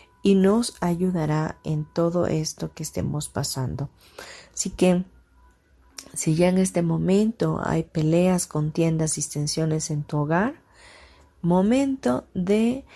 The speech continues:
ir cerrada la puerta y orar.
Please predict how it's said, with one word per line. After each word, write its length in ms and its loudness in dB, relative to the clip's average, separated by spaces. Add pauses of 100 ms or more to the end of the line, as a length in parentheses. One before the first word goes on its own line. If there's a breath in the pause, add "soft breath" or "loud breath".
(880 soft breath)
ir 340 2 (340)
cerrada 520 2
la 120 2
puerta 540 -2 (120)
y 280 -2
orar. 440 -4